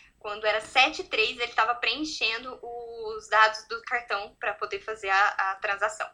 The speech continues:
E quando você chega na parte do, do cartão de crédito, é porque você já conseguiu. A não ser que você tenha aí o seu visto negado, porque a transação foi negada. Mas, é,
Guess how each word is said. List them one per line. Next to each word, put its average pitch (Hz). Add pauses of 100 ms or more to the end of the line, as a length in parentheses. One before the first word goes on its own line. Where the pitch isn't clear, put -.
(260)
E 220
quando 277
você 302
chega 330
na 359
parte 240
do, 214
do 208
cartão 240
de 294
crédito, 247
é 220
porque -
você 220
já 190
conseguiu. -
A 185
não 185
ser 190
que 220
você 226
tenha 220
aí 214
o 226
seu 240
visto 214
negado, 214
porque 254
a 240
transação 240
foi 214
negada. 226 (560)
Mas, 180
é, 190